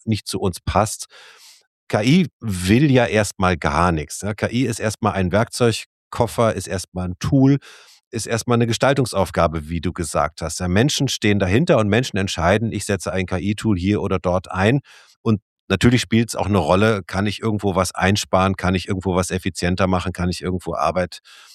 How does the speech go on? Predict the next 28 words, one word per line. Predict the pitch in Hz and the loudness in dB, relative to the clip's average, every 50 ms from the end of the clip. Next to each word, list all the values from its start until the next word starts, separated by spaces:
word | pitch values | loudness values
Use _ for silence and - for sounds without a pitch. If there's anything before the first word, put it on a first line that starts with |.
| _ _ _ | _ _ _
abnehmen. | - 95 101 - - 110 110 117 123 123 120 120 101 - - _ _ | -8 -6 -6 -2 0 2 2 4 4 2 0 -2 -4 -8 -12 _ _
Aber | - - 113 117 | -2 0 2 4
da | 113 107 120 | 4 2 2
sind | 123 180 165 139 | 2 2 2 4
wir | 135 | 4
ja | 123 120 | 4 4
schon | - 135 117 | 4 2 2
wieder | 120 131 123 120 | 4 4 4 4
an | 87 107 | 4 2
einem | 107 104 | 0 0
Knackpunkt, | - - - 101 117 - _ - 143 135 - - | 0 -2 -2 -2 -2 -2 _ 0 0 0 0 0
den | 113 107 107 98 | 0 0 2 2
wahrscheinlich | 101 - - 95 98 104 104 - - | 0 0 0 0 0 0 0 -2 0
auch | 90 95 90 - | 0 0 0 0
eure | - - 80 90 95 101 98 117 | -4 -8 -4 0 0 2 2 0
Branche | 101 - - 90 101 110 107 - 117 107 | -2 -2 -2 0 2 2 2 0 -4 -6
kennt. | - - 110 113 107 - | -2 0 0 0 2 0
Wir | 104 92 80 | 0 0 0
haben | 92 104 123 123 131 | 0 0 0 2 2
ja | 117 95 85 | 2 2 0
Fachkräfte- | 80 - - 92 87 - - - - 92 85 - - 98 92 | 0 -2 -2 -2 -2 -2 -6 -4 -4 -4 -4 -2 -4 -4 -4
und | 92 90 - | -4 -4 -4
Arbeitskräftemangel. | - 82 85 82 92 85 - - - - 90 82 - - 98 90 90 87 85 90 85 82 | -4 -4 -2 -2 -2 -4 -4 -10 -4 -4 -4 -4 -2 -4 -4 -2 0 0 0 -2 -4 -6
Es | 85 - | -8 -8
ist | - 120 - | -8 -8 -4
ja | - 110 104 | -2 0 0
nicht | 104 110 101 - | 0 -2 -4 -6
so, | - 92 101 104 117 127 107 | -4 0 2 4 4 4 4